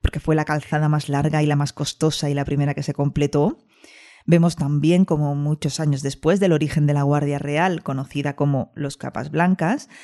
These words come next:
precisamente Daemon Targaryen pone orden, a su manera, ¿m? entre la guardia de la ciudad, los arma, los uniforma, eh, y hace que se les conozca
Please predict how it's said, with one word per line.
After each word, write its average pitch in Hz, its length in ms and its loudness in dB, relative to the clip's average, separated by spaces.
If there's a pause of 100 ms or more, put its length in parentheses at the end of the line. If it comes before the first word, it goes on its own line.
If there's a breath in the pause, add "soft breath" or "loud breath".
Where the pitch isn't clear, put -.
(140 loud breath)
precisamente 160 680 0
Daemon 147 460 0
Targaryen 160 600 2 (340 loud breath)
pone 151 300 2
orden, 165 420 2 (220)
a - 100 -2
su - 140 -8
manera, 160 680 2
¿m? 185 220 0 (420 loud breath)
entre 170 400 2
la 175 120 2
guardia 147 420 0
de 143 80 0
la 151 100 -2
ciudad, 175 500 0
los 143 320 -4
arma, 170 520 2
los 160 200 -4
uniforma, 170 680 2 (340)
eh, 151 540 2
y 165 140 2
hace 151 240 -4
que 202 100 2
se 185 100 0
les 147 160 -2
conozca 170 640 0